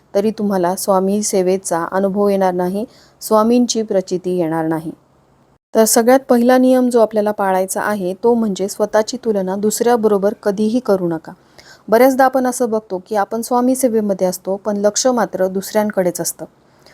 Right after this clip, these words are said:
जसं की एखाद्या व्यक्तीचं खूप चांगलं असेल, त्याची दोन घरं झालेली असतील किंवा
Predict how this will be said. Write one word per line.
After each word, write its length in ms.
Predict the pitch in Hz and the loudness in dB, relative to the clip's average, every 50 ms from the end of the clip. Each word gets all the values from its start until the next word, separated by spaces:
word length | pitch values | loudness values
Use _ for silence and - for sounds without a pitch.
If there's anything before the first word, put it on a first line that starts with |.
| - _ _ - | -20 _ _ 0
जसं 260 | 190 226 220 - 269 | 2 2 4 4 2
की 220 | 262 262 254 254 240 | 2 2 0 -2 -2
एखाद्या 320 | 226 - - 214 214 220 | -2 -2 -2 -2 0 0
व्यक्तीचं 400 | 214 208 208 - 220 208 - 214 208 - | -2 -2 -4 -4 -8 -6 -4 -6 -6 -4
खूप 200 | - 240 220 - | -6 -6 -6 -4
चांगलं 340 | - 208 202 202 196 190 185 | -4 -4 -2 0 0 0 -2
असेल, 240 | 180 - - 180 180 | -2 -2 -4 -4 -2
त्याची 240 | - 185 180 - 185 | -2 -4 -4 -2 -2
दोन 240 | 196 208 220 226 | -2 0 0 0
घरं 220 | 226 220 208 202 190 | 2 2 2 2 2
झालेली 340 | 202 196 180 180 170 170 175 | 0 0 0 0 0 0 -2
असतील 360 | 170 - - - 170 165 170 - | -2 -4 -6 -6 -6 -6 -4 -4
किंवा 260 | 202 202 202 190 | -4 -2 -2 -2